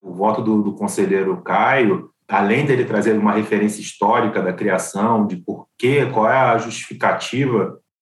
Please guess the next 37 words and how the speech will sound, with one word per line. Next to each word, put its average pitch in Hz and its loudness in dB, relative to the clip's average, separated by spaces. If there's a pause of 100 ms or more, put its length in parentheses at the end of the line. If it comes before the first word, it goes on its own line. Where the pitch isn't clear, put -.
(120)
a - -10
finalidade 104 0
do, 95 -4
do 90 -14
juro 95 -10
sobre, 90 -16
sobre - -8
capital - -6
próprio, 131 0 (400)
é, 101 0
ele 127 0
tá 170 2
baseando 113 2
as 98 -6
conclusões 98 -6
dele 92 -2
da 90 -4
possibilidade 92 -4
do 92 -12
pagamento, 87 -4
é, 82 -10
retroativo 95 -2 (260)
em 127 0
precedente 160 0
do, 117 2
do 110 0
Superior 110 0
Tribunal 101 0
de 98 -8
Justiça, 120 -2
um 98 -8
precedente 92 -4
de 107 2
dois 104 0
mil 98 0
e 104 4
nove 95 0